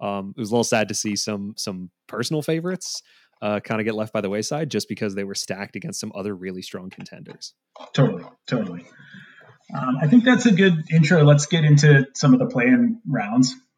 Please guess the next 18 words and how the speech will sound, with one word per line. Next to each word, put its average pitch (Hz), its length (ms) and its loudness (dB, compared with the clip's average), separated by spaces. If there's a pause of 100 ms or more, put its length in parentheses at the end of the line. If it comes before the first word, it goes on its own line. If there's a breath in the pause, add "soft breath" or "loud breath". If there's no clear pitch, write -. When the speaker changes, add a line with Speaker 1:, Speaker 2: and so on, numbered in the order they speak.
(100)
Speaker 1:
Yeah. 110 180 -8 (100)
Speaker 2:
Um, 110 460 -2 (420)
let's 147 180 4
start 185 220 4
with 147 160 4
basics 120 460 0
'cause, - 440 -6 (520)
you 113 120 -2
know, 123 340 -6
it's - 80 -10
a 120 60 2
good 110 200 -2
place 110 200 -4
to - 80 -6
start. 131 280 -6
It's - 340 -20
Speaker 1:
Yeah. - 60 -6
Speaker 2:
basic. 143 320 -2